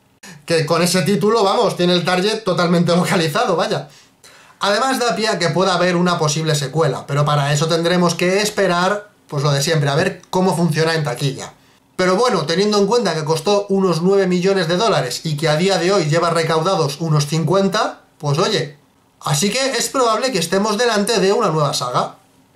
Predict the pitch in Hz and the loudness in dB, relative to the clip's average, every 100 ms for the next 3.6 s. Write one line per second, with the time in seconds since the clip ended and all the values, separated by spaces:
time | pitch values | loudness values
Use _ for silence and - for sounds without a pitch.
0 | _ - 233 226 185 208 190 185 147 131 | _ -2 0 0 0 0 2 2 0 -4
1 | 117 - _ _ _ _ _ - 196 254 | -10 -20 _ _ _ _ _ -2 0 0
2 | 277 294 208 180 - 208 - 202 170 131 | 0 0 0 0 0 -2 -2 -2 0 -2
3 | 143 147 - - - | 0 -2 -4 -10 -12